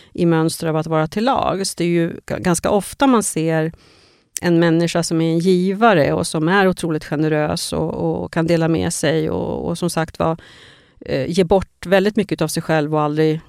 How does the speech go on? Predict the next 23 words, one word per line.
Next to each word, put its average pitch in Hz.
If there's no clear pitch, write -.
ta 170
hand 156
om 156
sig 156
själv 160
så 170
mycket, 170
för -
att 165
den, 165
den 170
tiden 170
finns 185
inte 165
riktigt 165
då. -
Ehm, 165
så -
jag 170
menar, 175
det 208
här 175
att 170